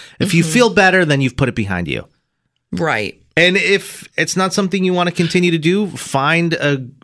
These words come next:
Speaker 1: group therapy session in person where you can at least get refreshments while you're doing it.
Speaker 2: <laughs> Really just in it for the, you're always in it for the food. You're very food motivated.
Speaker 1: Oh, yeah.
Speaker 2: Skiing,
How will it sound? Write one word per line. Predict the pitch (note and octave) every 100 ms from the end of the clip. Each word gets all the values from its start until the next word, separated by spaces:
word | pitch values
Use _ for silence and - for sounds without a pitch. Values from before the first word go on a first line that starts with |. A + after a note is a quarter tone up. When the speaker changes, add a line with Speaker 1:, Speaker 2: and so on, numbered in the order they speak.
| _ A#2+
Speaker 1:
group | D3+ D#3
therapy | D3+ D3+ D#3 D#3
session | E3+ D#3 E3+ D#3+
in | C#3+ D#3+
person | - G3+ - F2+ F2+
where | A2
you | A2
can | A#2
at | A#2+
least | C#3 C3+ - -
get | D3
refreshments | D3 C#3+ - C#3 - B2 -
while | A#2+ B2
you're | A#2+
doing | A2 C#3 B2+
it. | D#2 - -
Speaker 2:
<laughs> | _ - -
Really | - F3 F3
just | E3 E3+
in | -
it | D#3+ -
for | D#3+
the, | - - - -
you're | - A3+
always | D4+ D#4+
in | C4
it | A3+
for | G3+
the |
food. | F3 C#3+ D3
You're | F3
very | B3
food | C4+ B3
motivated. | E3+ C#3+ C3+ B2+ - - _ _ _ -
Speaker 1:
Oh, | G3+
yeah. | D4
Speaker 2:
Skiing, | C#4+ A#3 F#3+ D#3